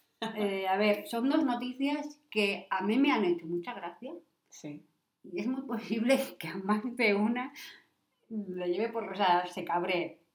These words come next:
Speaker 2: Porque, a ver,
Speaker 1: Ya.
Speaker 2: eh, pueden resultar ofensivos y, y lo son. <laughs> Pero
Speaker 1: Pues
Speaker 2: yo
Speaker 1: sí.
Speaker 2: con la, con la forma de, de ser que tengo, pues a mí me han hecho mucha gracia.
Speaker 1: Cuéntame.
Speaker 2: Y la primera es, eh, lo voy así a leer, que tengo aquí la chuleta.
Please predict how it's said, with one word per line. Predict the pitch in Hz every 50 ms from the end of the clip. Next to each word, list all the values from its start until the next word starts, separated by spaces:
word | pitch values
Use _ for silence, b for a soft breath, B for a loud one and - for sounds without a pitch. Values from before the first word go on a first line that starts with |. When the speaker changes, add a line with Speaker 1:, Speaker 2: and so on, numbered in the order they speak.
| _ _ _
Speaker 2:
Porque, | - 185 180 165 196 180
a | 180
ver, | 185 208 196 170
Speaker 1:
Ya. | 156 - 190
Speaker 2:
eh, | 185
pueden | 180 208 208 214 226
resultar | 240 226 220 233 214 233 226
ofensivos | 214 208 214 202 202 214 220 233 226 -
y, | 214
y | - - 175 175 196 185
lo | 180 170 160
son. | - - 202 185 175 170 160 - - _ _ _
<laughs> | 214 -
Pero | - 240 - - - 262 254
Speaker 1:
Pues | - -
Speaker 2:
yo | 226 254
Speaker 1:
sí. | 254 254
Speaker 2:
con | 247 214
la, | 196 190 190 190 165
con | 175 175 165 160 165 170
la | 170 170 175
forma | 175 190 190 208 214 208 208
de, | 208 208 202 202 202 202 196
de | 202 208
ser | 208 214 202 -
que | - 196
tengo, | - 220 233 226 233 294 B B B B B B B B B _
pues | _ 196 196 185 170 170 170
a | 170 160
mí | 165 165
me | 165
han | 160 160
hecho | - -
mucha | 175 165 156 156 -
gracia. | - - - - - - _ b b b b b
Speaker 1:
Cuéntame. | - 180 175 165 156 156 226
Speaker 2:
Y | 208 190 180 175
la | 170 165 170
primera | 170 175 165 170 180 175 185 185 185
es, | 196 208 208 208 208 208 - -
eh, | 208 202 190 185 175 170 165 165 160
lo | 160 160 151 151 156
voy | 151 160 156
así | 156 160 160 - 170 165
a | 151
leer, | 151 151 160 165 -
que | - 170
tengo | 165 160 160
aquí | 160 156 156
la | 160 156
chuleta. | - 175 175 175 170 202 -